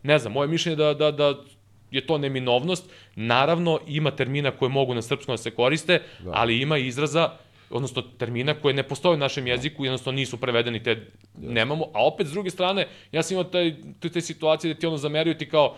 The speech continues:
Speaker 1: „Što koristiš ovo?” Onda kad koristiš neki domaći, onda kao, „To je previše banalan izraz”, znaš. Kao smeta zidanje,
Speaker 2: Da.
Speaker 1: smeta,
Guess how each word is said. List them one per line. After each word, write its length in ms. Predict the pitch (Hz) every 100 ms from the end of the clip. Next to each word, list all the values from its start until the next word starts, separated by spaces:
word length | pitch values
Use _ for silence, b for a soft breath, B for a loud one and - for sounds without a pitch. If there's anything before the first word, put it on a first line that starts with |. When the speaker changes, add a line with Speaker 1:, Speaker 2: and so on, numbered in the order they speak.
| B -
Speaker 1:
„Što 180 | 170
koristiš 360 | 160 170 156 -
ovo?” 120 | 185
Onda 120 | 190
kad 140 | 180 170
koristiš 360 | 180 180 180
neki 220 | 165 175 160
domaći, 420 | 143 156 185 196
onda 120 | 185
kao, 140 | 196
„To 120 | 190 185
je 40 |
previše 320 | 185 190 -
banalan 380 | 165 175 143 120
izraz”, 240 | 120 117 101
znaš. 260 | 139 - b b -
Kao 100 | 156
smeta 360 | 151 170 160 147
zidanje, 440 | 135 143 160 151
Speaker 2:
Da. 40 | 143
Speaker 1:
smeta, 600 | 127 160 156 156 147